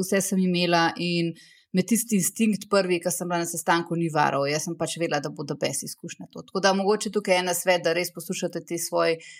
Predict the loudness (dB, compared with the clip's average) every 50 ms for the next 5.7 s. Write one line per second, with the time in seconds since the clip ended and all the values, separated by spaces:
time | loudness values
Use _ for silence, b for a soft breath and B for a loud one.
0 | B B B 0 0 2 4 4 2 4 4 2 2 2 2 2 2 2 0 0
1 | 0 2 4 4 4 2 0 -4 -6 -6 -8 -4 -4 -2 -2 -2 -2 -2 -2 0
2 | 0 -2 -2 0 -2 -2 -2 -4 -4 0 2 2 2 2 0 0 0 0 2 2
3 | 4 4 4 4 2 0 -2 -2 0 2 2 4 2 2 -2 -4 -2 -2 0 0
4 | 0 0 0 -2 -4 -4 0 2 2 4 4 2 0 0 0 2 2 2 0 0
5 | 0 0 0 0 0 0 0 2 2 2 0 2 0 -2